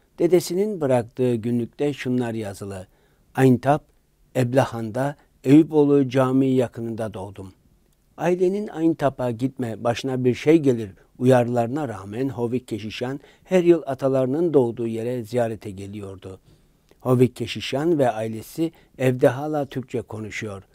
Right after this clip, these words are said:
"Bu bizim Ayntap'tan mirasımızdır. Bunu kültürel zenginlik olarak görüyoruz. Ayntap'a ilk kez iki bin on beş yılında geldim. Ben buralıyım.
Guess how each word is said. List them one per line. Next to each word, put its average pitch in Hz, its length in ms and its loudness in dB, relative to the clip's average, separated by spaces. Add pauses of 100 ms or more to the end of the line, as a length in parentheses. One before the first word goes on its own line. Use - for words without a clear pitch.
(320)
"Bu 233 160 -4
bizim 196 320 4
Ayntap'tan 170 640 2
mirasımızdır. 120 960 2 (300)
Bunu 135 260 6
kültürel 135 560 2
zenginlik 131 560 4
olarak 117 440 -2
görüyoruz. 101 540 -10 (420)
Ayntap'a 131 640 4
ilk 131 180 -6
kez 147 220 -4
iki 127 240 -8
bin 131 120 0
on 147 300 0
beş 139 220 2
yılında 117 360 -4
geldim. 101 480 -10 (340)
Ben 143 260 2
buralıyım. 110 540 0